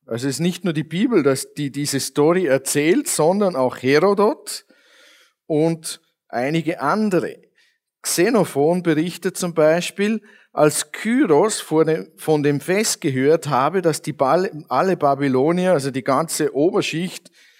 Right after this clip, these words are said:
ein Riesensaufgelage hat, habe er den Befehl zum Angriff gegeben.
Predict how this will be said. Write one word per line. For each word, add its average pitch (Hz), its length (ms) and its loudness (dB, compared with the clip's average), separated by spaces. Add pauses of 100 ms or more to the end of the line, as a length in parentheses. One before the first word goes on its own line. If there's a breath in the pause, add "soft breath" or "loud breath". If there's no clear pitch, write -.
(320 soft breath)
ein 143 120 2
Riesensaufgelage 147 1300 0
hat, 196 520 -6 (1400)
habe 175 340 0
er 190 120 4
den 156 160 0
Befehl 143 500 2
zum 170 200 -6
Angriff 160 760 -4
gegeben. 160 720 0